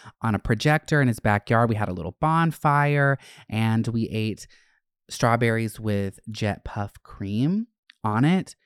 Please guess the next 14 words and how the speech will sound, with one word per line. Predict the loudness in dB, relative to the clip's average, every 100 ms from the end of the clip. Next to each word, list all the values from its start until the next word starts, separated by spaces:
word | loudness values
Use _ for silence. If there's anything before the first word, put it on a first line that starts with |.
| _ _
Put | -8 -4
it |
in | 0
the | 0
fire. | 2 2 0 -2 -8 _ _
Take | 0 2 2
my | 2 2
word | 2 0 -2
for | -2 -2
it, | 0
y'all. | 0 0 -2 -6 -12 _ -2
It's | 0 0 -4 _ -12
great, | -4 -2 0 -2 -6 -6
delicious, | -2 2 4 4 0 -6 -8